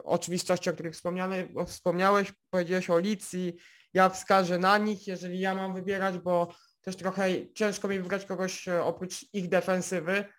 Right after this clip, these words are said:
a konkretnie może Pascala Strauka, który, no, no, nie zaliczył dobrego spotkania i tym podsumowaniem jest to, co z nim zrobił Bruno Fernandes w końcówce spo-,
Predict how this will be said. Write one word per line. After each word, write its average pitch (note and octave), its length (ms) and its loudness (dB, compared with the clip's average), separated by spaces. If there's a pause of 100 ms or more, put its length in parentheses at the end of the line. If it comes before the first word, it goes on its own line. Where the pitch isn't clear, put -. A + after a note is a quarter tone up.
(120)
a - 80 -6
konkretnie F#3 460 0
może F3+ 240 0
Pascala F3 360 0
Strauka, F3 500 2
który, E3 500 0
no, E3 160 -6 (680)
no, E3+ 180 -2
nie E3+ 200 2
zaliczył E3+ 460 -2
dobrego E3 340 2
spotkania E3 480 0
i D#3+ 80 0
tym E3 140 -4
podsumowaniem D#3+ 640 -2
jest D#3+ 160 -8
to, E3 80 -6
co D#3+ 180 -4
z D3+ 80 -8
nim D#3+ 180 -6
zrobił D#3 280 -2
Bruno D#3 240 -2
Fernandes D#3 480 -4
w - 60 -20
końcówce C#3+ 420 -6
spo-, C3+ 220 -10